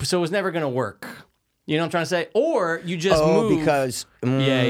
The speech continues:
Speaker 1: yeah.
Speaker 2: mm,
Speaker 1: Like, it would've never
Speaker 2: if you
Speaker 1: worked.
Speaker 2: put G and Ange at our table,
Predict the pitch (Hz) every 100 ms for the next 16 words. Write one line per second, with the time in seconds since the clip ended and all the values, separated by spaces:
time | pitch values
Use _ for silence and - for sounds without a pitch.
0 | 120 117 117 107 101 143 170 202 220 208
1 | 196 190 151 - 113 170 151 151 110 127
2 | 151 143 143 147 143 131 127 - 135 143
3 | 127 107 98 101 107